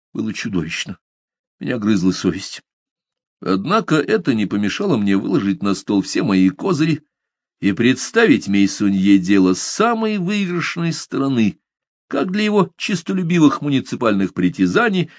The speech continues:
так и для его личной жизни. Он выслушал меня молча. Узкое лицо, которое казалось вылеплено чувством долга и самообладанием,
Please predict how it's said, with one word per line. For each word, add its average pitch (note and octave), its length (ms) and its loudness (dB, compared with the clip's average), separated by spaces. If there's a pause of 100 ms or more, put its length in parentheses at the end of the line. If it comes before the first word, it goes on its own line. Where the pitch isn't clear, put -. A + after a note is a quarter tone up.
(140)
так - 260 0
и F#2+ 80 4
для F2+ 180 4
его F#2 180 8
личной F#2+ 420 0
жизни. F2 400 -8 (1040)
Он G2 280 0
выслушал A2 680 2
меня G2+ 300 -2
молча. F#2+ 560 -2 (1500)
Узкое F#2 540 0
лицо, F#2 480 2
которое F2 320 -4
казалось F2 420 -2
вылеплено F#2 600 0 (420)
чувством F#2+ 580 -2
долга F#2+ 320 4
и F#2 40 4
самообладанием, F#2+ 920 0